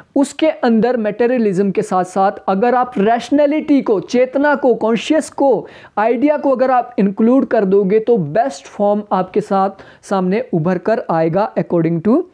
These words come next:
डॉक्टर लोहिया। डॉक्टर लोहिया के अनुसार, अब देखिए, जाति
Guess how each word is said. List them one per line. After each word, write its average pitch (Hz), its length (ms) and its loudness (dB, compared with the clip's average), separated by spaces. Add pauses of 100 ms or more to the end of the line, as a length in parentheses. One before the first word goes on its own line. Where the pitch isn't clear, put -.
(320)
डॉक्टर 196 440 -2
लोहिया। 185 500 0 (1700)
डॉक्टर 262 360 0
लोहिया 285 380 4
के 302 220 -2
अनुसार, 214 680 -2
अब 185 120 0
देखिए, 214 480 0 (280)
जाति 233 540 0